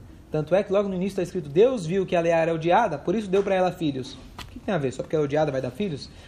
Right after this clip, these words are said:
Odiada significa ela se fez odiada. Ela fez questão de, de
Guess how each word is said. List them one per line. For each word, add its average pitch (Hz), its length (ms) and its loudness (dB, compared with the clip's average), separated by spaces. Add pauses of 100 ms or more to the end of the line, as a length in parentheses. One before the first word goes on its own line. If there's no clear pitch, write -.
Odiada 175 340 4
significa 190 380 -4
ela 175 100 2
se 170 160 -8
fez 240 400 2
odiada. 139 540 0 (200)
Ela 147 80 0
fez 202 200 2
questão 226 560 2 (200)
de, 170 160 -2
de 147 400 0